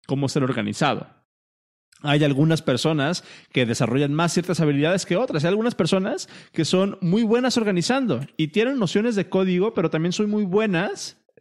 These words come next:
trabajando con personas. Y probablemente esas personas son los que conocemos como project managers o como P Ms, ¿no? Que son personas que entienden de qué estás hablando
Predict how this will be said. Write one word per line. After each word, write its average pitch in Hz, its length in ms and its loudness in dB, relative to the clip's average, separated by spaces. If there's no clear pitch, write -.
trabajando 156 500 2
con 175 140 2
personas. 208 640 -2
Y 160 80 0
probablemente 254 600 0
esas 220 180 -2
personas 220 540 -2
son 190 220 0
los 208 120 2
que - 40 -16
conocemos 185 480 0
como 170 220 0
project 175 300 0
managers 160 440 -2
o 123 60 0
como 127 260 -2
P 190 240 2
Ms, - 320 -8
¿no? 120 320 -2
Que - 100 -8
son 165 160 2
personas 208 440 2
que 175 100 -4
entienden 240 680 -4
de 208 140 -4
qué - 80 -6
estás 226 260 -6
hablando 233 580 -2